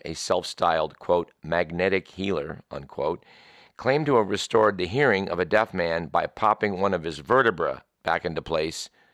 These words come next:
back in eighteen ninety-five." Seventeen, "Palmer believed that a back out of whack,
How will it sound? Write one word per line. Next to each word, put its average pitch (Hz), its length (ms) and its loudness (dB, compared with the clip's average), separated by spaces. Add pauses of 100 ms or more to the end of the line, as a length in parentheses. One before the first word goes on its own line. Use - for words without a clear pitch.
(360)
back 85 220 0
in 87 100 -2
eighteen 82 340 -6
ninety-five." 73 760 -4 (880)
Seventeen, 76 720 -8 (440)
"Palmer 147 300 4
believed 107 600 0
that 87 160 0
a 90 80 2
back 107 440 2
out 110 200 4
of 131 60 2
whack, 95 540 2